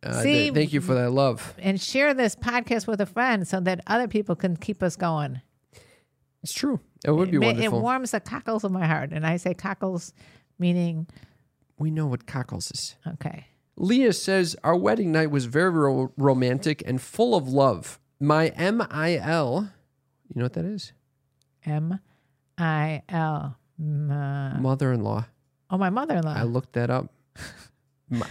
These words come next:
Speaker 1: my M I L had paid for the hotel to put flower petals, candles, and chocolates around the room for us, and we even had a jacuzzi in our room.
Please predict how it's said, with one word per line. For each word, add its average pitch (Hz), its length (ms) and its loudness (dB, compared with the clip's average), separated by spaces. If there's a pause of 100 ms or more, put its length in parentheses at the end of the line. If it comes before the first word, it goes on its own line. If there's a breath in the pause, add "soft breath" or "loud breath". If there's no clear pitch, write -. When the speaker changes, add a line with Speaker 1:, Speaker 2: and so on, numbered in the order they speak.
Speaker 1:
my 123 200 2
M 156 280 2
I 156 220 4
L 139 280 4
had 120 240 -4
paid 147 280 0
for - 140 -4
the 131 100 2
hotel 135 400 2
to 123 100 -4
put 123 220 -2
flower 139 560 0
petals, 151 540 0
candles, 143 520 0
and 120 100 -6
chocolates - 520 -4
around 123 200 0
the 127 80 -6
room 139 220 0
for 123 220 -2
us, 123 240 -4
and 123 100 -4
we 120 100 -2
even 143 280 -2
had 131 160 0
a 120 60 2
jacuzzi 131 600 0
in 113 80 0
our 101 160 0
room. 101 260 -4